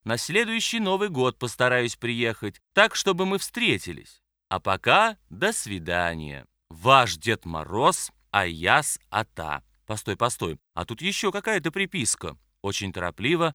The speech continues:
неразборчиво написано. Наверное, уже поезд отходил. А, вот, разобрал. "Даул, не бей свою собачку. Я слышал, как однажды она громко заскулила,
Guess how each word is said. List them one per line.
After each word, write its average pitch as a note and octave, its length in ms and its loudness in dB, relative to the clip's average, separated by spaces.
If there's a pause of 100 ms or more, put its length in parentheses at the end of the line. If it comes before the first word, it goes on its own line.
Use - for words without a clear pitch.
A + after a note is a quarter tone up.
(120)
неразборчиво G2 720 -2
написано. A2+ 640 -4 (240)
Наверное, C3+ 440 0
уже C3 220 0
поезд C3 440 0
отходил. G2 560 -2 (220)
А, B2+ 280 8
вот, A2+ 400 -2
разобрал. D3+ 760 0 (240)
"Даул, G#2 640 2 (180)
не A#2+ 220 0
бей G#2 320 2
свою D#3+ 280 2
собачку. D#3 720 0 (200)
Я G2+ 140 2
слышал, C#3+ 480 -2
как B2+ 180 -4
однажды B2+ 480 2
она B2 200 0
громко B2 480 -4
заскулила, A2+ 800 -2